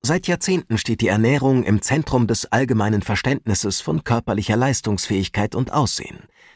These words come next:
Allerdings aus den falschen Gründen. Modediäten mit extremen Prinzipien, angepriesen von cleveren Werbefachleuten, haben das kulturelle Verständnis von Ernährung über die Jahre hinweg dominiert. Doch im Gegensatz zu den Behauptungen dieser Marketing-Experten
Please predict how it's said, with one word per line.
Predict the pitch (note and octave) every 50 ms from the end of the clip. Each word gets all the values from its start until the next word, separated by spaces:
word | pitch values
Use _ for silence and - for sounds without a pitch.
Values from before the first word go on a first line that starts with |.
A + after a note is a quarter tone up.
| _ _ _ _ _ _ _
Allerdings | - E3+ E3+ F#3 E3+ D#3+ D3 -
aus | C#3+ -
den | - C#3+
falschen | B2 - C3 C3 - - C3+ -
Gründen. | - F2+ - - - D#2+ - - _ _ _ _ _ _ _ _ _ _ _ _ _ _ _ _ -
Modediäten | C3+ D3 F#3+ G3+ D#3 C#3+ A2 A2+ G#2 - F#2 G2+ G2+ - - G2 F#2+
mit | F#2 - -
extremen | E2 - - - - A2+ C3+ D3 C3+ B2 A2+
Prinzipien, | - A#2 A2 G2+ - D3 D#3+ C3+ - - G#2+ G2 F#2 F2 E2+ E2 - -
angepriesen | - A2 A#2 G#2 G#2+ G2 - G#2+ G#2 G2 G2+ G2+
von | F2+ - G2+ F#2+ -
cleveren | - A2+ A2+ G2+ A2 G2 G#2+ G2
Werbefachleuten, | A2 B2 C#3+ C3+ A#2 G2 - A#2+ G#2+ - G#2+ G#2+ A2 G#2+ - - G#2 G#2 G2 - - - - _ _ -
haben | B2 C#3+ D3 D3+ C3+
das | C3+ B2+ - -
kulturelle | - F#3+ F#3 D#3 - C#3 A#2 A#2+ A#2+ A#2
Verständnis | - A#2+ A2+ - - E3 D#3 - - G2+ F#2+ -
von | - G#2+ F#2+
Ernährung | D#2 F#2+ A2 B2+ D3 C3 G2+ F#2 F#2+ F2+ D#2+
über | G2+ G2
die | F#2+ G#2 G2+
Jahre | G#2+ A#2+ C#3 D#3 C#3+ C3
hinweg | A#2 B2 A#2+ G#2+ G#2+ - -
dominiert. | - G#2+ A#2 B2+ C3 A#2 F#2 - - _ - _ _ _ _ _ _ _ _ _ _ _ _ _ -
Doch | - - C#3
im | C#3 B2+
Gegensatz | D3+ D3 C#3 A#2+ C#3+ C3+ G2+ - -
zu | -
den | A2+ A#2 A#2 A2
Behauptungen | G#2 F2+ G#2+ C#3 D#3 - - D3+ C3 - A2
dieser | G#2 G#2 A2 G2 F#2+
Marketing-Experten | G2+ A#2 D3+ - - D#3+ - B2 B2+ A#2+ G2+ - - - A2+ A2+ - - A2 G#2 G2 F2 -